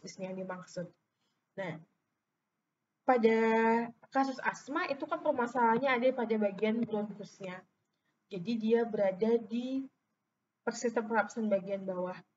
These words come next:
Oke, supaya teman-teman nanti tahu. Oke, lanjut. Nah, ini sedikit pengantar tadi. Mengapa sih di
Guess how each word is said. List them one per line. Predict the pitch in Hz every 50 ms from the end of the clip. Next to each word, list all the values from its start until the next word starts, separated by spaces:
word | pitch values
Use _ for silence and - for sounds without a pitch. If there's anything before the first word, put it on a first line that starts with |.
| _ _ _
Oke, | 196 202 240
supaya | 226 - - 220 208 220
teman-teman | 220 - 226 220 214 214 208 220 226 226
nanti | 226 233 226
tahu. | - 208 185 190 - - _ _ _ _ _ _ _ _ _ _ _ _ _ _ _ _ _ _ _ _ _ _ _ _ _ _ _ _ _ _ _ _
Oke, | _ 262 - 262
lanjut. | 247 233 226 220 208 202 185 208 262 311 302 - - _ _ _ _ _ _ _ _ _ _ -
Nah, | 226 220 220
ini | 220 220 233 269 330 381 415 453 440 440 - _ _ _ _ _ _ _ _
sedikit | - - 233 277 269 302 302 320
pengantar | 302 277 247 208 196 185 175 196 202 214
tadi. | 220 220 196 180 175 190 220 285 320 - _ _ _ _ _ _ _ _ _ _ _ _ - 214
Mengapa | 214 214 214 214 262 269
sih | 269 - - 320 320 330 320 311
di | 262 226 214 208 226 226 226 233 233 226 226 226